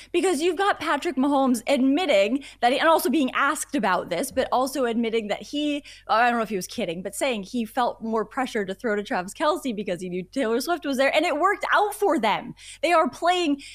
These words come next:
incredibly. I mean, they're the Chiefs, but Travis Kelce runs the wrong route, and Patrick Mahomes still finds him. He still finds the ball,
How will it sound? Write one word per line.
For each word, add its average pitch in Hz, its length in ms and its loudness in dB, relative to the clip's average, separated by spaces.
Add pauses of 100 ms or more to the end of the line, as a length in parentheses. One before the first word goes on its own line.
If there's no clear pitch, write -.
(200)
incredibly. 403 960 2
I - 20 2
mean, 285 120 0
they're 294 120 0
the 254 120 -4
Chiefs, 359 440 -4 (200)
but - 100 -4
Travis 480 340 0
Kelce 466 400 0
runs 320 300 2
the 330 140 0
wrong 269 420 2
route, 262 320 4
and 220 140 -2
Patrick 262 320 -4
Mahomes 254 320 0
still 262 320 -2
finds 240 400 -2
him. 196 160 -4
He 233 120 -4
still 285 280 0
finds 208 360 -2
the 190 100 -8
ball, 190 340 -2